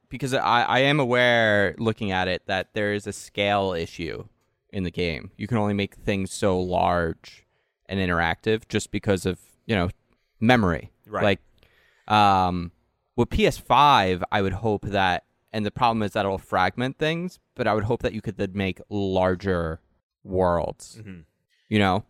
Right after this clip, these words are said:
Speaker 2: Yeah.
Speaker 1: It, it, sh-, it should just, the, the additional processing and memory that'll be available on the PlayStation five should just increase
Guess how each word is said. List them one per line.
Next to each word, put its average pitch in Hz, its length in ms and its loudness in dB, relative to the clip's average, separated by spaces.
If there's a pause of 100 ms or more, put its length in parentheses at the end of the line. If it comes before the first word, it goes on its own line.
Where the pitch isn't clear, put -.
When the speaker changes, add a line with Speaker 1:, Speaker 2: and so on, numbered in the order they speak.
(140)
Speaker 2:
Yeah. 92 240 -4
Speaker 1:
It, 135 180 2
it, 147 100 2
sh-, - 140 -4
it 135 120 4
should 143 280 4
just, 131 260 -2
the, 117 580 2 (380)
the 127 200 0
additional 135 380 -2
processing 107 680 0
and 95 100 -2
memory 101 300 -2
that'll 90 200 -6
be 98 120 -4
available 90 380 -2
on 85 200 -4
the 87 360 -6
PlayStation 92 460 -8
five 92 460 0
should 101 380 -6
just 98 320 -6
increase 104 800 -8